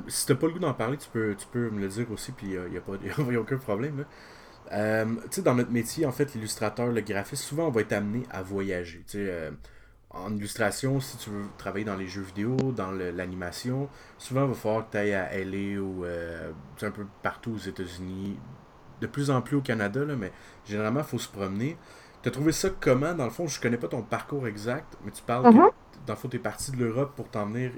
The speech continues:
Speaker 1: ici. Comment t'as
Speaker 2: Ouais.
Speaker 1: trouvé ça, l'adaptation, euh, en fait, de, tu sais, tu te lances-tu comme un peu au hasard ou tu t'es dit, « Je vais me faire un peu de plug, euh, canadienne avant de descendre » ? Comment que t'as, comment t'as vécu ça tout court, tu sais ?
Speaker 2: De quoi ? Mon intégration professionnelle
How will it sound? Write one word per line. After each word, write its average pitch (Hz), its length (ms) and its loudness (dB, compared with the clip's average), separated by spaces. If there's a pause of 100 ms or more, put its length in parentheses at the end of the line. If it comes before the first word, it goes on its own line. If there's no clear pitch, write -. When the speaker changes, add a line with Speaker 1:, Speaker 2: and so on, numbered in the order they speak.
Speaker 1:
ici. 135 320 -10 (420)
Comment 143 160 0
t'as 220 120 10
Speaker 2:
Ouais. - 0 -
Speaker 1:
trouvé 220 300 12
ça, - 180 -2
l'adaptation, 113 880 0
euh, 98 140 -2
en 92 60 -4
fait, 139 200 -6 (460)
de, 123 220 2 (480)
tu 139 100 -6
sais, - 20 -6
tu - 120 -10
te - 80 -2
lances-tu 123 380 2
comme 135 220 4
un 127 60 2
peu 135 120 0
au 135 140 6
hasard 143 440 4
ou 143 60 -2
tu - 140 -14
t'es 117 100 -4
dit, « 113 180 -6
Je 113 60 -8
vais 113 80 -2
me 110 40 -4
faire 120 160 -4
un 117 80 -2
peu 117 120 -6
de 110 60 -14 (160)
plug, 127 440 0
euh, 107 160 0 (340)
canadienne 110 440 -2
avant 110 220 -4
de 107 60 -8
descendre » ? 151 640 -4
Comment 120 180 -2
que - 140 -6
t'as, 98 320 -4 (240)
comment 127 160 -4
t'as 160 120 0
vécu 117 480 -6
ça 135 160 -8
tout 135 120 -12
court, 135 280 -6
tu - 60 -18
sais ? 160 120 -8 (920)
Speaker 2:
De 240 180 12
quoi ? 247 180 12
Mon 240 200 12
intégration 247 720 8
professionnelle 269 640 8